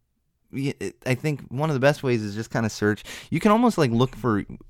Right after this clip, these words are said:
a band that you like and search them in Christmas music, or, like, do, you know, rock Christmas music, alternative Christmas music. Uh, but believe it or not, like, Blink one eighty-two has some Christmas music. That's what I've been listening to lately, 'cause it is the Christmas season.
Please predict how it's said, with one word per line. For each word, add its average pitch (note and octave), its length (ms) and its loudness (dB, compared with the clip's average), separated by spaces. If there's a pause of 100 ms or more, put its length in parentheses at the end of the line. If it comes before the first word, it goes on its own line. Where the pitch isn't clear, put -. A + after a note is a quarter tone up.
a G#2 80 -2
band G#2+ 300 -2
that - 80 -4
you G2 160 -2
like E2+ 320 -2
and F2+ 160 -4
search F2 220 -4
them F2+ 220 -2
in E2+ 100 -4
Christmas G2 360 -4
music, G2+ 340 -2
or, F2+ 120 0
like, F2 320 -4
do, F2+ 300 -4
you E2 120 -8
know, D#2+ 80 -8
rock F#2+ 300 -2
Christmas G2+ 360 -4
music, G2 240 -4
alternative F#2+ 380 -4
Christmas G2 340 -6
music. G2 360 -4 (320)
Uh, G2 160 0
but G#2 120 0
believe F#3+ 220 2
it A3+ 60 0
or F3 80 0
not, E3+ 180 0
like, G2 220 -2
Blink C#3 180 2
one C#3 140 0
eighty-two A3 540 0
has G#3 200 4
some G3 100 -4
Christmas G3+ 260 0
music. F#3+ 500 -2
That's - 180 -4
what C3 80 -4
I've C3 80 0
been C3 140 0
listening B2+ 280 -2
to A#2+ 300 0
lately, A#2+ 320 0
'cause G2+ 200 -2
it G#2 60 2
is B2+ 140 4
the A2 80 -2
Christmas G#2+ 360 -2
season. G#2+ 360 -4